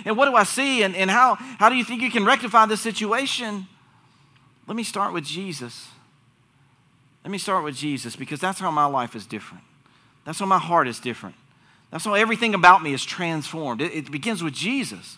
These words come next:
See, I used to look at things the way that you looked at them. I used to look at things and be like, "Oh, this is never gonna end. It's gonna be terrible."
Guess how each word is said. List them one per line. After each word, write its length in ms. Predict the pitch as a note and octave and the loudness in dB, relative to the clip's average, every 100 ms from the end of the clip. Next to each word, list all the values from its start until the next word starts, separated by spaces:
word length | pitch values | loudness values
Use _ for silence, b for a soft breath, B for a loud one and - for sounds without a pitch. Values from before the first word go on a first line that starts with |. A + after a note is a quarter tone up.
| B B F#3+ | B B -18
See, 180 | - B3+ | 0 8
I 80 | A3+ | 8
used 260 | G#3+ C#4 - | 8 4 2
to 80 | |
look 160 | G#3+ A3+ | 2 2
at 100 | F#3 | 2
things 220 | G3+ G3+ | 0 0
the 80 | F3+ | 0
way 160 | F#3+ F#3+ | 2 2
that 80 | |
you 240 | F#3 G3 D4+ | 2 0 0
looked 180 | A3 C#3 | -2 0
at 180 | G#2+ | -2
them. 160 | F#2+ G2+ _ b b b b b b b | -4 -12 _ b b b b b b b
I 80 | E3+ | 4
used 220 | A3+ C#4 | 4 4
to 60 | C4 | 4
look 200 | A#3 A3+ | 4 4
at 100 | F3 | 2
things 320 | G#3 A3 F3+ | 2 2 0
and 100 | E3+ | 0
be 80 | G3+ | 2
like, 200 | F#3+ E3+ | 4 4
"Oh, 240 | F3 F#3 E3 | 2 2 0
this 160 | D3+ | -2
is 140 | C#3+ C#3 | -8 -6
never 220 | D3+ C3+ | -6 -6
gonna 220 | B2+ A#2+ | -6 -6
end. 420 | D3+ G#3+ A3 F#3+ | -4 -2 0 -2
It's 120 | C#3 | -4
gonna 200 | - C#3 | -6 -8
be 100 | B2 | -8
terrible." 580 | A#2+ G#3 A3 G#3+ F#3 E3+ | -8 -4 0 0 -2 -6